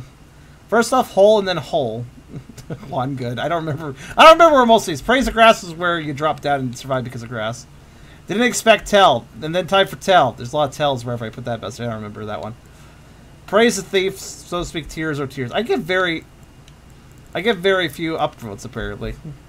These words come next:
What does protect do? Protect? Protect. The hell's, the hell's protect do, you think? Huh.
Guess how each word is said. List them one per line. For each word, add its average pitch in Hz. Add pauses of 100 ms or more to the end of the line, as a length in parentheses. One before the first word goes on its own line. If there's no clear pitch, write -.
(460)
What 190
does 262
protect -
do? 76 (640)
Protect? - (4000)
Protect. - (960)
The 156
hell's, 262
the -
hell's 240
protect -
do, -
you 85
think? 104 (4000)
Huh. 110